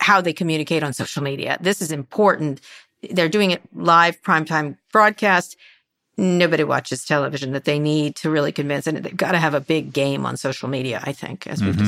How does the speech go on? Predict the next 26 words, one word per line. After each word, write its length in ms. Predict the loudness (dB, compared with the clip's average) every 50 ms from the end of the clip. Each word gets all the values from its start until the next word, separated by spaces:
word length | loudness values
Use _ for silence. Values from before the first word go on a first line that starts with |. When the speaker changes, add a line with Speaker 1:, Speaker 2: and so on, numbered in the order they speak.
| 2
Speaker 1:
discussed. 340 | 0 -2 -4 -8 -14 -18 -20 _ _ _ _ _ _ -20 -20 -20 -20 -20 -20 -20 -20 -20 -12
So. 240 | -8 -6 -4 -4 -6 -8 _ _ _ _ 0
Speaker 2:
Yeah, 320 | 4 6 6 6 6 6 4
it's, 360 | 4 2 2 2 0 -4 -4 0
it's, 260 | 2 2 2 2 4
they've 160 | 4 4 6
gotta 240 | 6 6 4 6 4
orchestrate 600 | 4 4 4 2 2 0 0 2 2 4 4 4
it 100 | 4 2
well. 500 | 2 4 4 6 6 6 4 4 2 -2 -4 -2
And, 580 | 0 2 4 4 4 2 2 2 0 0 -2 -6 -10 -16 _ -4
um, 640 | -2 0 0 0 0 0 0 -2 -2 -4 -6 -8 -10 _ _ _ -16 -12 -10
uh, 80 | -10 -10 -8 -8
uh, 800 | -8 -8 -6 -6 -6 -6 -6 -6 -8 -8 -8 -8 -8 -8 -10 -10
Hollywood 600 | -2 2 4 6 6 6 6 4 4 4 2 2
or 80 | 0 0
the 100 | -2 -2
role 360 | 0 0 2 2 2 2 2
that 140 | 0 -2 -2
production 420 | -2 0 0 0 0 0 -2 -2
plays 300 | 0 2 2 2 2 2
here, 120 | 0 2 2
unfortunately, 760 | 2 0 0 -2 -2 -2 -2 -2 -2 -2 0 0 -2 -2 -4
is 280 | -4 -4 -4 -4 -4 -2
really 240 | -2 0 0 0 0
important 600 | -2 -2 -4 -4 -4 -2 0 0 0 -2 -2